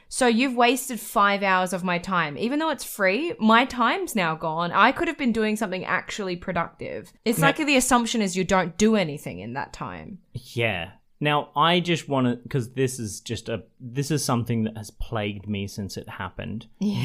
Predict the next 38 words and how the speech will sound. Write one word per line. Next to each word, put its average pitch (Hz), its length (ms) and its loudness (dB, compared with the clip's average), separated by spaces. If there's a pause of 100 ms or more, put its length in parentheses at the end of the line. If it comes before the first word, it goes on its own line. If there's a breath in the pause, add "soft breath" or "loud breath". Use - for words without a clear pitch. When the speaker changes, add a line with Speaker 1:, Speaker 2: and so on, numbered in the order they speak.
Speaker 2:
You 247 60 8
weren't 139 460 0
there 110 280 0
at - 140 -8
the 117 60 -4
time, 127 720 -6 (240)
and 123 120 2
I 135 120 2
told 127 340 0
you, 185 120 0
and 123 100 2
you 139 80 0
couldn't 143 360 -4
believe 113 680 -4
me. 90 320 -8 (100)
Speaker 1:
Yeah. 175 300 -6 (600)
Speaker 2:
Which 165 260 2
was 175 380 6
one 156 280 2
of 208 200 0
the 113 100 0
people 101 380 -6
that 90 120 -8
were 90 120 -10
teaching - 440 -12
us. - 540 -12
Like, 156 160 4
they 185 80 8
were 190 140 10
reading 143 500 4
word 117 260 2
for 117 160 -4
word 104 280 -2
from 110 180 -4
a 101 60 -4
slideshow, 90 760 -6 (220)
right? 101 80 -2
Speaker 1:
Yeah. 101 160 -2